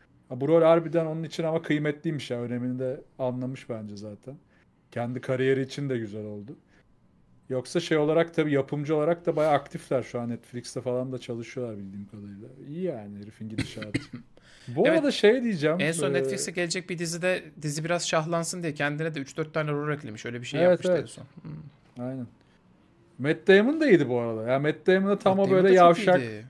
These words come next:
Speaker 1: yavşak asker böyle ya. Ağzını ye- <laughs>
Speaker 2: Tabii, tabii. Yani başta böyle bir yavşak asker çekiyor. Oppenheimer yemeyince "Tamam lan biz de mühendislik
Speaker 1: Heh.
Speaker 2: okuduk, çaktırmaya"
Speaker 1: Aynen.
Speaker 2: falan yapıyor böyle.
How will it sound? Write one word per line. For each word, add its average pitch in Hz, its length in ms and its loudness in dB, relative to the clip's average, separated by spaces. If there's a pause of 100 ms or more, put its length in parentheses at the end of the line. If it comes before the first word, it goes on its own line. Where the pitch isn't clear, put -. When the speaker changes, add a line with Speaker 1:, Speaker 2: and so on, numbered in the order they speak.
(480)
Speaker 1:
yavşak 147 440 2
asker 156 460 4
böyle 127 160 4
ya. 120 160 0
Ağzını 131 560 0
ye- 139 220 0
<laughs> - 40 -20
Speaker 2:
Tabii, 156 220 0
tabii. 170 260 -4
Yani 147 220 0
başta 151 300 2
böyle 180 160 0
bir 180 60 -4
yavşak 170 360 0
asker 208 420 2
çekiyor. 208 300 -2
Oppenheimer 196 460 0
yemeyince 196 420 -4
"Tamam 190 320 0
lan 160 160 0
biz 151 140 -4
de 160 80 2
mühendislik 151 400 0
Speaker 1:
Heh. 151 40 -10
Speaker 2:
okuduk, - 260 -10
çaktırmaya" 131 460 -2
Speaker 1:
Aynen. - 0 -
Speaker 2:
falan 135 200 0
yapıyor 123 340 -4
böyle. 131 220 -4